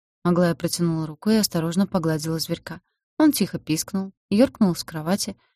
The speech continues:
бросился бегом по дощатому полу и скрылся в щели при открытой двери. И тут же она снова открылась, комнату вошла женщина. На моложавом лице дугами очерчены чёрные брови,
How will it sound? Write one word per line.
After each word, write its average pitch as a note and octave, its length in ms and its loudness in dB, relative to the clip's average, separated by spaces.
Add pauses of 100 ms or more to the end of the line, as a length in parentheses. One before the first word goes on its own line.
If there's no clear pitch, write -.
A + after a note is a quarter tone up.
(100)
бросился F#3+ 500 2
бегом E3+ 300 2
по F#3 120 -2
дощатому D#3 500 -2
полу A3+ 260 4
и F#3+ 60 2
скрылся F#3+ 500 -4
в - 60 -8
щели F3+ 440 -2
при - 120 -4
открытой D#3+ 440 -4
двери. D#3 340 -8 (240)
И B3+ 160 10
тут D#3+ 260 0
же F#3 100 2
она B3 220 4
снова E3 380 2
открылась, D#3+ 560 -6 (300)
комнату F#3 340 4
вошла G#3+ 320 2
женщина. F3 540 -2 (280)
На G#3 60 4
моложавом A3+ 460 8
лице G#3+ 320 2
дугами F3+ 500 4
очерчены D#3+ 500 -2
чёрные D#3+ 400 -2
брови, E3+ 380 -4